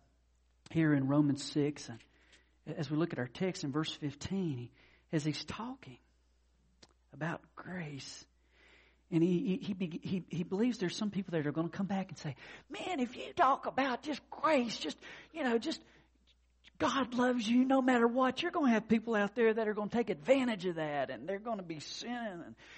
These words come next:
you know, they're gonna be, "It's easier to ask forgiveness than it is permission" kind of mentality, you know, and, "Phew, I'm gonna go for that sin," you know. He, he,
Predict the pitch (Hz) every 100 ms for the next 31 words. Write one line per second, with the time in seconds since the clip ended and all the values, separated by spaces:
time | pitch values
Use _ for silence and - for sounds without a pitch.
0 | - 247 220 240 226 202 208 233 208 214
1 | 202 180 220 208 - - - - _ 190
2 | 175 208 254 208 - 196 190 214 214 -
3 | 175 269 247 175 156 190 175 175 160 214
4 | 196 175 156 151 156 170 220 208 - _
5 | - - - 202 220 165 - 554 220 220
6 | 196 165 - - 190 160 147 175 214 214
7 | _ _ _ _ _ _ _ _ _ _
8 | - - 233 254 226 247